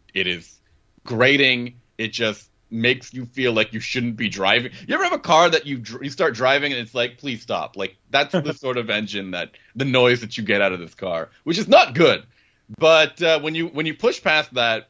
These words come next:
Speaker 1: it, it gets, honestly, it just gets the job done. It feels kind of effortless in the way that a Corolla does. When you drive a Corolla, you know that you're getting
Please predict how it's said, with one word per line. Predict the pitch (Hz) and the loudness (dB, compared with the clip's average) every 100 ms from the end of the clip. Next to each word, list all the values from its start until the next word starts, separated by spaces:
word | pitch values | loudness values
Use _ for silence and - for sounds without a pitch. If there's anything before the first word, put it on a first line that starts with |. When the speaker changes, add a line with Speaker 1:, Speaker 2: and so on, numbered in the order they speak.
| - | -6
Speaker 1:
it, | 123 120 _ _ | -6 -6 _ _
it | 151 147 | -12 -8
gets, | 196 - - | -10 -10 -8
honestly, | 165 185 110 98 | -6 -6 -8 -6
it | 120 | -6
just | 165 175 - | -4 -6 -8
gets | 131 | -10
the | - | -8
job | 110 110 95 | 0 0 2
done. | 104 95 | -2 -4
It | - | -2
feels | 127 117 | 0 0
kind | - 107 | 0 -2
of | 92 | 0
effortless | 107 - - 104 - | -2 -4 -6 -6 -8
in | 131 | -10
the | 160 | -2
way | 175 202 | 2 4
that | 160 135 - _ _ | 2 2 -2 _ _
a | 139 | -12
Corolla | 135 135 147 160 123 | -8 2 4 6 2
does. | 98 92 80 - | -2 -4 -6 -8
When | 113 | -6
you | 135 | -4
drive | 117 135 170 | 0 2 4
a | 202 | 0
Corolla, | 190 143 123 113 101 95 _ _ | -4 -2 0 0 -2 -4 _ _
you | 117 | -8
know | 131 143 147 | 2 4 4
that | 143 | 2
you're | 147 | 0
getting | 123 117 110 104 | 2 2 2 0